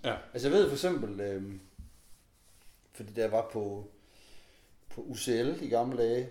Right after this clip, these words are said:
Speaker 1: Mhm.
Speaker 2: der havde man sådan nogle førstehjælpskurser, og, og, øhm, der havde vi meget med det der, der hed, øh, hjerte-, altså, hvis folk fik hjertestop.
Speaker 1: Ja.
Speaker 2: Og, øh, det sker jo en gang imellem.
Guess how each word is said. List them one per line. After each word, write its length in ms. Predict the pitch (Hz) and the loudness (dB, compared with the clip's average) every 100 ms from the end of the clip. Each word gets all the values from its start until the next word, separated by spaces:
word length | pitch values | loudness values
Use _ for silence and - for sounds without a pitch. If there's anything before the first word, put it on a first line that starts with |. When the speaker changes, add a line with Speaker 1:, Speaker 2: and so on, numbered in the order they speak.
| - | -4
Speaker 1:
Mhm. 160 | 139 127 | -2 2
Speaker 2:
der 80 | |
havde 120 | 131 143 | 4 4
man 100 | 127 | 2
sådan 40 | |
nogle 120 | 123 | 0
førstehjælpskurser, 720 | 147 151 117 - - 117 117 | 2 2 0 -4 -4 -4 -4
og, 440 | - - 110 - - | -8 -6 -8 -10 -14
og, 300 | 107 101 98 | -6 -2 -2
øhm, 180 | 98 104 - - - | -2 -6 -14 -10 -4
der 60 | |
havde 180 | 117 131 | -2 -2
vi 60 | 123 | -2
meget 260 | 120 127 | 0 0
med 100 | 123 | 0
det 160 | 110 110 | -4 0
der, 140 | 110 | 0
der 80 | 92 92 | 0 -6
hed, 400 | 101 90 90 87 - _ _ - - - _ _ _ - - - _ _ _ - | -8 -8 -8 -12 -14 _ _ -20 -20 -20 _ _ _ -20 -20 -20 _ _ _ -20
øh, 320 | 85 90 92 104 | -18 -18 -10 0
hjerte-, 340 | 127 160 135 | 2 2 0
altså, 180 | 104 110 | -2 -4
hvis 180 | 107 117 | -6 2
folk 160 | 160 | 2
fik 100 | 151 | 4
hjertestop. 520 | 143 180 - 113 104 - | 6 6 4 -2 -2 -2
Speaker 1:
Ja. 120 | 120 101 - - - _ _ - - - - - - _ - - _ _ _ _ - _ | -4 -4 -12 -18 -18 _ _ -20 -20 -20 -20 -20 -20 _ -20 -20 _ _ _ _ -20 _
Speaker 2:
Og, 380 | - 120 117 110 | -4 2 2 2
øh, 280 | 104 104 104 | 0 -2 -4
det 80 | 110 | -4
sker 260 | - 220 | 0 4
jo 60 | 214 | 4
en 60 | 117 | 4
gang 160 | 123 | 0
imellem. 280 | 123 127 98 | 0 -2 -4